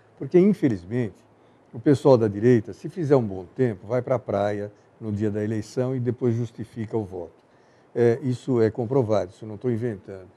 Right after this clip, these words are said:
É, eu me lembro, o senhor também se lembra, que quando tinha uma decisão forte, um pouco antes da Revolução de, de sessenta e quatro e depois disso, organizava-se uma partida São Paulo-Rio, alguma coisa que distraísse a atenção do povo.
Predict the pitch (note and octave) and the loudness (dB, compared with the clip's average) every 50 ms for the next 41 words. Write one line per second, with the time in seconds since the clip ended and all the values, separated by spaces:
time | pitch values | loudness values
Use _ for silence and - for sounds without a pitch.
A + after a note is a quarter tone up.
0 | _ _ _ _ _ _ _ - - A#2+ A#2+ A#2+ C3 - _ - - C#3+ C3+ C3+ | _ _ _ _ _ _ _ -4 -2 0 0 0 -2 -6 _ -14 -8 -4 -2 -2
1 | C#3 C3 C#3+ C#3+ B2+ B2 A2+ - C3+ B2 A2+ - B2 A#2 A#2 A2+ - - E3 C#3+ | 0 2 2 2 0 -2 -4 0 0 0 0 0 -4 -2 -2 -4 -4 -4 0 2
2 | C#3+ D3+ D#3 D3+ D#3 C#3 - D#3+ C#3+ B2+ - C#3 C3+ B2+ B2+ A#2 - C#3 B2 A#2 | 4 4 4 2 0 -2 0 -2 -2 0 2 0 2 2 0 -4 -6 -10 -8 -6
3 | A2+ A2+ A2+ A#2 A2 A2 G#2 - - G#2+ G2 A2+ A#2 A2 G#2 - - B2 A#2 A2 | -6 -6 -6 -6 -6 -8 -10 -10 -12 -10 -6 -6 -6 -6 -6 -6 0 2 2 2
4 | G#2 - - G2+ - _ _ _ _ _ _ _ _ - - A#2 G#2+ C3 B2+ A2+ | 2 0 -6 -20 -20 _ _ _ _ _ _ _ _ -12 -10 -6 0 0 0 0
5 | - A#2+ A#2+ A#2+ A2+ - - A2+ A2 G#2+ A2+ G#2 G#2 G#2 G2+ - - - A2+ G#2+ | 2 2 2 2 0 -2 -6 -6 -4 -4 -4 -6 -6 -8 -10 -12 -12 -12 -10 -10
6 | G#2 G2+ G2+ G2 F#2+ F#2+ F#2+ F#2 - - A2+ G#2+ - A#2 G#2 - A2 G#2 - A2 | -8 -10 -10 -12 -12 -14 -18 -20 -18 -16 -16 -14 -12 -14 -12 -12 -14 -14 -12 -10
7 | G#2 G2+ G2 - A2+ G#2+ B2 A2 - C3+ B2 A#2 G#2+ G#2 B2+ F3 F3+ - - _ | -10 -10 -10 -12 -8 -8 -8 -6 -2 0 0 0 0 0 0 -2 -2 -2 -6 _
8 | _ _ _ _ _ _ _ - A#2+ - C#3+ C3+ D3 D#3+ D3+ C#3+ B2 D3 C#3+ C3+ | _ _ _ _ _ _ _ -12 -4 -2 0 2 4 4 4 4 6 6 6 4
9 | D3 C3+ - D3+ C#3 C3+ A2+ - C3+ A#2 G#2 - C#3 B2 B2 A2 - C3 A2+ G2+ | 4 -2 -4 -2 -2 -2 0 0 0 -2 0 -2 -2 -2 -2 -2 -4 -6 -6 -2
10 | - B2+ A#2+ A#2+ B2 A#2 A2+ C3 D3 C#3+ C3+ B2+ A#2 G#2+ - _ _ _ - - | 0 2 2 2 0 0 2 2 4 4 4 2 0 -4 -8 _ _ _ -8 -4
11 | B2 B2 B2+ C3+ C3 A#2+ A2+ - C#3 C3 B2 C#3 - - C3+ B2 C3 C3+ - - | -2 0 0 0 -2 -2 -2 2 2 2 2 2 -6 -8 -8 -8 -8 -10 -6 -2
12 | D3 B2+ B2 B2+ B2 - C#3 A2+ C3+ B2+ A#2 - C3 B2+ B2 B2+ A#2 - G#2+ G2 | 0 0 0 0 -2 -6 -8 -6 -6 -6 -8 -6 -6 -4 -4 -4 -4 -4 -8 -10
13 | F#2+ E2+ | -10 -10